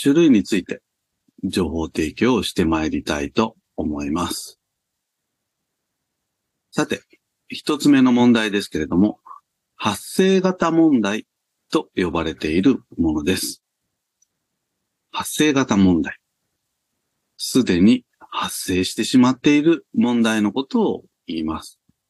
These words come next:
ですから、早急に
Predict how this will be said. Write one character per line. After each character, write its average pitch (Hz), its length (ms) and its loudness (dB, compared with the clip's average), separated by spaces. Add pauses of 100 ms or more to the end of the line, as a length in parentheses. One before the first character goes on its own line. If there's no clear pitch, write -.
(1500)
で 95 140 -6
す - 80 -12
か - 140 -8
ら、 98 220 -4 (400)
早 127 460 0
急 160 320 4
に 151 240 4